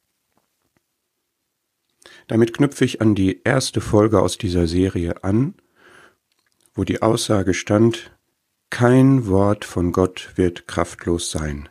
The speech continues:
Kein Ausspruch, keine seiner Aussagen wird ohne Kraft sein. Und wir wollen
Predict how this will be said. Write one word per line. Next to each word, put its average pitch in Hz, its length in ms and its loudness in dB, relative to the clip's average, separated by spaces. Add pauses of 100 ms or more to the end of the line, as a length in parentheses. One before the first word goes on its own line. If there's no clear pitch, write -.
(120)
Kein 131 480 0
Ausspruch, 110 720 -2
keine 127 400 2
seiner 90 420 0
Aussagen 98 760 0 (920)
wird - 540 0 (180)
ohne 101 500 2 (260)
Kraft - 640 -6 (240)
sein. 80 540 -2 (2000)
Und - 160 0
wir 101 120 4
wollen 120 340 4